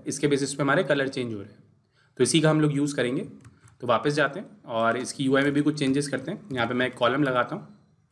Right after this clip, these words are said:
और कॉलम के अंदर ये टेक्स्ट पेस्ट कर देते हैं और इसके अंदर एक बटन डिफाइन करते हैं और simply इस बटन के क्लिक पे हम लोग क्या करेंगे, इस थीम को टॉगल कर देंगे। तो यहाँ पे मैं लिखूँगा theme dot value, तो simply यहाँ पे मैं not ऑपरेटर का यूज़ करूँगा और यहाँ पे लिखूँगा theme dot value। तो basically होगा क्या,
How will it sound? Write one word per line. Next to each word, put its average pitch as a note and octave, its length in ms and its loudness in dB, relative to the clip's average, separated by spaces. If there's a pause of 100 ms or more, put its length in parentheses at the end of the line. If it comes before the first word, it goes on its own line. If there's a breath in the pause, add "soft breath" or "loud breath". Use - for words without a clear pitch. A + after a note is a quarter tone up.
(120)
और A2 320 4
कॉलम C3 300 0
के C3+ 60 0
अंदर C3+ 160 0
ये C3+ 100 4
टेक्स्ट C3+ 280 -2
पेस्ट C3+ 220 2
कर B2 100 0
देते A#2 200 -4
हैं - 240 -12 (880)
और A#2+ 80 2
इसके B2 160 0
अंदर C#3 120 4
एक D#3+ 120 2
बटन C3 240 2
डिफाइन A2+ 300 -2
करते G2 220 -10
हैं - 60 -18 (960)
और B2 120 2
simply C#3+ 240 2
इस D3+ 180 6
बटन D3 220 4
के E3 60 2
क्लिक D#3 180 0
पे D#3 100 -2
हम D#3 100 4
लोग D#3 100 2
क्या D3 120 2
करेंगे, D3 260 2
इस G#3 80 0
थीम D3+ 240 4
को D3+ 80 4
टॉगल A#2+ 260 2
कर A2 140 -4
देंगे। G2 240 -10
तो - 220 -20
यहाँ B2 120 2
पे C3 60 -2
मैं C3 60 0
लिखूँगा C#3 320 0
theme C#3 220 0
dot C#3 180 4
value, A#2 300 0 (880)
तो B2+ 60 0
simply C3 220 2
यहाँ C#3 120 4
पे C#3+ 60 -2
मैं C#3+ 120 2
not C3+ 220 2
ऑपरेटर C#3+ 300 4
का C#3+ 80 2
यूज़ C#3 240 0
करूँगा C3+ 260 -2
और B2 200 -4
यहाँ A#2+ 120 0
पे B2+ 80 -2
लिखूँगा C3+ 320 -2
theme B2+ 200 0
dot A#2 160 0
value। G2 240 -6 (280)
तो C3 60 -4
basically D3 460 2
होगा C#3+ 240 4
क्या, E3 200 -2